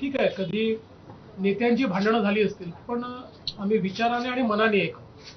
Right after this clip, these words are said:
आणि त्यासोबत आज नीलमताईंचा प्रवेश होतोय, नीलमताईंचे आमचे व्यक्तिगत संबंध देखील आहेत, त्यामुळे साहजिकच, अ, माझी देखील इच्छा होती की या प्रवेशाला मी उपस्थित राहावं आणि नीलम त्यांना शुभेच्छा द्याव्यात,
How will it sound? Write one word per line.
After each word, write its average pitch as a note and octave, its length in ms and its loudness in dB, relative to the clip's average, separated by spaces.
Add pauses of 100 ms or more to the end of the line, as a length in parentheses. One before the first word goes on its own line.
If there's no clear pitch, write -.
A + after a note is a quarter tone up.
(600)
आणि C4 340 0
त्यासोबत C4 680 -2
आज B3 240 2
नीलमताईंचा B3 880 2
प्रवेश A#3 480 -4
होतोय, A#3 260 -2
नीलमताईंचे A3 680 -2
आमचे A3 420 -2
व्यक्तिगत A3 460 -6
संबंध G#3+ 340 -2
देखील G#3+ 320 -2
आहेत, G3 220 -2 (760)
त्यामुळे A3+ 380 2 (320)
साहजिकच, A#3+ 680 0
अ, A#3+ 200 -2 (760)
माझी F#3+ 220 0
देखील A#3 240 0
इच्छा A#3 240 -2
होती A#3 220 -2
की A#3+ 80 -6
या A3+ 100 0
प्रवेशाला G#3 520 0
मी G#3+ 80 -2
उपस्थित G#3 420 -4
राहावं G3 420 2 (580)
आणि F#3 140 -4
नीलम G3 300 2
त्यांना G3 280 -2
शुभेच्छा F#3+ 400 -4
द्याव्यात, F#3+ 320 0